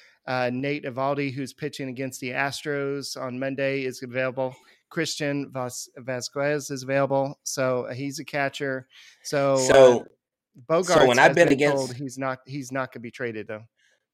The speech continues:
Speaker 2: So when I've been against Vasquez, I was thinking of Verdugo. And
Speaker 1: Okay.
Speaker 2: when I was like, "I don't, I don't like Vasquez," <laughs> I was thinking Verdugo. I, for some reason, got those two mixed up. Christian Vasquez wouldn't be a bad
Speaker 1: Yeah.
Speaker 2: backup option,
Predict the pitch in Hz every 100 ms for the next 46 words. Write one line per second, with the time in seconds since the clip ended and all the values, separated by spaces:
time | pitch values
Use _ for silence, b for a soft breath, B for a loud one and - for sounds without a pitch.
0 | _ - 131 127 147 156 151 131 127 -
1 | 110 - 117 117 - 110 127 135 - 123
2 | 120 110 110 90 104 98 92 92 - 98
3 | 85 92 80 69 - - _ _ _ _
4 | _ _ _ - 107 107 - 107 113 120
5 | 113 110 104 110 113 92 113 101 107 104
6 | 104 - 113 107 - - - - - -
7 | 104 98 101 101 95 90 B B 113 120
8 | - - 113 - 131 131 110 107 101 101
9 | 110 95 90 - 87 - b b b -
10 | 175 185 170 - - 120 98 101 117 110
11 | 92 90 95 87 - 156 92 - - 80
12 | 98 - 160